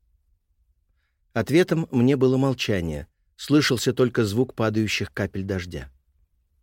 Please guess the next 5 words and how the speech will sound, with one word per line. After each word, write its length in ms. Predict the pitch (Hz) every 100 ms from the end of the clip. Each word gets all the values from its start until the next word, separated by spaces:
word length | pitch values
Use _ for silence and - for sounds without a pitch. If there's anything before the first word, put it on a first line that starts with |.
| _ _ _ _ _ _ _ -
Вернувшись 580 | 113 117 143 - 110
обратно 460 | 117 110 110 98 92
в 80 | 95
библиотечный 720 | 110 107 110 107 107 - 98
зал, 320 | 90 139 131